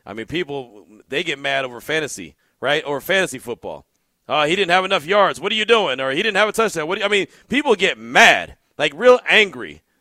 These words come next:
They don't care about the wins. They care about how it affects them. So I can only imagine the kind of stuff he had coming his way. You know, and, and, you know, as I mentioned, even in, in practice, seeing him have a few false starts and seeing him run some laps, I can imagine if that was a game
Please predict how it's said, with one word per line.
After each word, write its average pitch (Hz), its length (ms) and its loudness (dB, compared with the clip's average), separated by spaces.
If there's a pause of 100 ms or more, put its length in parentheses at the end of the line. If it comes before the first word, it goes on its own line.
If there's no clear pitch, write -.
(120)
They - 100 0
don't 262 140 4
care 254 160 8
about 226 200 2
the - 80 -8
wins. 160 320 2
They 175 140 0
care 202 220 -2
about 165 260 0
how 170 120 4
it 156 80 -2
affects 151 360 -4
them. 127 420 -2 (260)
So 160 440 2
I 170 100 2
can 208 140 -2
only 175 160 -2
imagine 139 580 0
the 120 80 -12
kind 139 240 -4
of 117 60 -8
stuff 135 220 -4
he 143 180 -4
had 135 180 -2
coming 120 240 -8
his 120 220 -6
way. 98 260 -8 (320)
You 143 100 -8
know, 131 160 -4
and, 127 100 -6
and, 123 380 -8
you 135 100 -12
know, 135 80 -4
as 123 140 -2
I 123 80 -4
mentioned, 143 400 -6
even 147 240 -8
in, 131 220 -8 (220)
in 131 160 -8
practice, 147 440 -4
seeing 143 240 -6
him 139 160 -10
have 131 200 -4
a 123 80 -14
few 147 200 -14
false 143 280 -4
starts 131 420 -6
and 104 140 -14
seeing 143 220 -8
him 135 120 -10
run 147 140 -6
some 131 160 -18
laps, 143 400 -4 (240)
I 127 80 -6
can 165 120 -8
imagine 170 340 0
if 139 60 -14
that 151 160 -2
was 131 100 -8
a 127 40 -12
game 113 500 -4